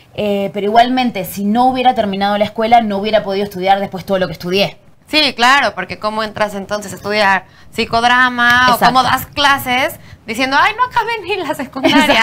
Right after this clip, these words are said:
Speaker 1: Exacto. Entonces, digo, era algo que creo que, yo creo que uno tiene ese destino de la vida y, bueno, nos tuvimos que encontrar con el teatro y no pude dejar de hacerlo para nada.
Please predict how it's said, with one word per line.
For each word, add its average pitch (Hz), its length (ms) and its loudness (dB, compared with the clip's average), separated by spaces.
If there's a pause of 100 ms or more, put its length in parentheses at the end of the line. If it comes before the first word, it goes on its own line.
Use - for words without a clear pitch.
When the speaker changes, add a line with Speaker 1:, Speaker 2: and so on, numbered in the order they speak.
(140)
Speaker 1:
Exacto. 214 460 -2 (720)
Entonces, 320 220 -4
digo, 330 220 0
era 349 380 2
algo 254 380 0
que 202 140 -8
creo 202 220 -6
que, 156 460 -6 (200)
yo - 120 -10
creo 339 120 -6
que 240 80 -8
uno 285 200 -4
tiene 226 340 0
ese 208 180 -6
destino 185 360 -4
de 180 80 2
la 156 120 0
vida 190 420 2
y, 175 60 -6
bueno, 156 280 -4
nos 165 300 -6
tuvimos 262 280 -4
que 262 80 -4
encontrar 190 340 -2
con 196 120 -4
el 180 100 -6
teatro 185 260 0
y 208 60 -4
no 233 140 -2
pude 208 180 -4
dejar 160 300 -4
de 151 80 -2
hacerlo 156 540 -6
para 156 220 -6
nada. 175 480 0